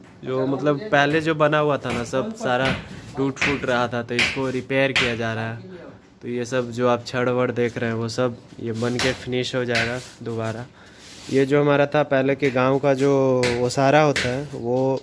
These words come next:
पैसेज था, और वो सामने जो रूम देख रहे हैं तो उसमें मेरा बहुत मतलब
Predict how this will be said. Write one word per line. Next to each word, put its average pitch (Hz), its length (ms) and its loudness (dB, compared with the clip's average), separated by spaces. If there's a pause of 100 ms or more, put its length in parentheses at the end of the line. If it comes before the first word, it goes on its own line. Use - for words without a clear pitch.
(140)
पैसेज 117 400 -4
था, 131 160 -10 (800)
और 110 200 -4
वो 117 180 0
सामने 120 420 2 (220)
जो 113 440 0 (680)
रूम 135 380 2
देख 127 280 2
रहे 113 120 0
हैं 113 100 -2
तो 113 140 -6
उसमें 123 300 0
मेरा 127 300 4
बहुत 131 420 2 (1500)
मतलब 131 360 0